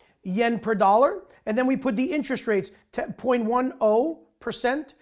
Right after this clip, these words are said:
for Japan and three point eight percent for the U S. We get one point zero zero one zero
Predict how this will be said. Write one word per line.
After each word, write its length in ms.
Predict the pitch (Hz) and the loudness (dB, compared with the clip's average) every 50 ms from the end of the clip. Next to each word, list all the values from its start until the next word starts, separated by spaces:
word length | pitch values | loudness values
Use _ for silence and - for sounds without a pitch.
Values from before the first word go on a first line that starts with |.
| _ _ _ | _ _ _
for 140 | _ - 226 | _ -8 -6
Japan 420 | 165 214 202 - 220 233 262 269 | -6 -6 -4 -2 -2 -2 0 -2
and 140 | 247 202 262 | -2 -4 -4
three 160 | 214 247 247 | -4 -4 -4
point 300 | - - 220 220 214 214 | -4 -2 -2 -2 -2 -2
eight 180 | 214 226 226 - | -2 -4 -4 -6
percent 540 | - 214 190 - 226 226 247 277 269 - - _ _ _ _ _ _ _ _ _ | -8 -10 -6 -4 -4 -2 -2 -4 -6 -10 -16 _ _ _ _ _ _ _ _ _
for 140 | _ - 214 | _ -8 -6
the 100 | 190 202 | -4 -2
U 200 | 202 208 208 233 | -2 0 2 2
S. 140 | 254 254 254 | 0 0 -2
We 80 | 240 196 | -2 -2
get 120 | 214 196 | -2 0
one 200 | 196 220 240 208 | 0 -2 -4 -4
point 280 | - 214 233 233 214 175 | -4 -4 -4 -4 -4 -4
zero 220 | 202 226 220 214 | -4 -2 -2 -2
zero 260 | 196 180 220 214 208 202 | -2 0 0 0 2 2
one 200 | 202 202 202 185 | 0 -2 -2 -4
zero 380 | 175 214 233 247 262 277 262 | -4 -2 -2 0 -2 -2 -4